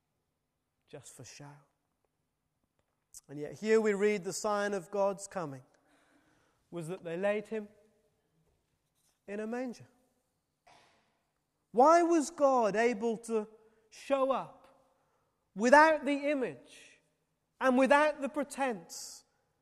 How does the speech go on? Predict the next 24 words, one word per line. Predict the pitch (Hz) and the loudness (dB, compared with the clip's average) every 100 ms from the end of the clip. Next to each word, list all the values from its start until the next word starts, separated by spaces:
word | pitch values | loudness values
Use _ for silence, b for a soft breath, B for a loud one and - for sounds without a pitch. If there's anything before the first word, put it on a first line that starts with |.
| _ _ | _ _
and | - 220 | -4 0
without | 220 214 208 214 | 4 4 2 -6
the | 190 | -8
spin? | - 214 196 151 143 _ _ _ _ _ _ _ _ _ _ _ _ _ _ _ _ _ _ _ _ | -6 -4 -4 -6 -16 _ _ _ _ _ _ _ _ _ _ _ _ _ _ _ _ _ _ _ _
Maybe | 302 311 277 | -4 -2 0
because | 233 240 240 | -2 -2 -4
he | 247 | 0
had | 240 214 | -2 -2
nothing | 240 240 233 | -6 -4 -6
to | 240 | -8
prove. | - 285 226 143 - _ _ _ _ _ _ _ _ _ _ _ _ _ _ | -6 -6 -6 -10 -20 _ _ _ _ _ _ _ _ _ _ _ _ _ _
We, | 311 | 2
on | 339 269 | 4 4
the | 233 | 4
other | 226 | 4
hand, | 226 262 269 262 | 2 2 2 2
are | 247 B B | 0 B B
always | 294 330 311 254 - | 6 8 8 2 2
trying | 262 233 208 | -2 -2 -2
to | |
prove | 208 233 226 | -6 -4 4
ourselves, | 202 180 220 196 185 | 4 4 2 2 2
aren't | 262 254 | 0 0
we? | 208 | -6